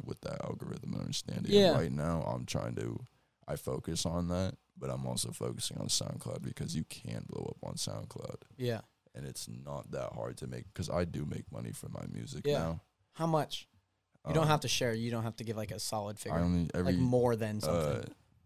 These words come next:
Speaker 1: it was, like, six sixty-seven every two weeks, and now it's up to about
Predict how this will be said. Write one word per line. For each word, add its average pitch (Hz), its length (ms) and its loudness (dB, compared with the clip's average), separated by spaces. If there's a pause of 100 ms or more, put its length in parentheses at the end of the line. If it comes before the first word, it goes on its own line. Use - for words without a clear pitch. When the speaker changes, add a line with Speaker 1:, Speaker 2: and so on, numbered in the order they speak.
(460)
Speaker 1:
it 85 100 0
was, 87 720 0 (1900)
like, - 180 -8
six - 540 4
sixty-seven 82 920 2
every 80 180 2
two 82 220 0
weeks, 80 260 0
and 78 140 0
now 82 240 2
it's - 160 -2
up - 140 -2
to - 80 -4
about - 280 -6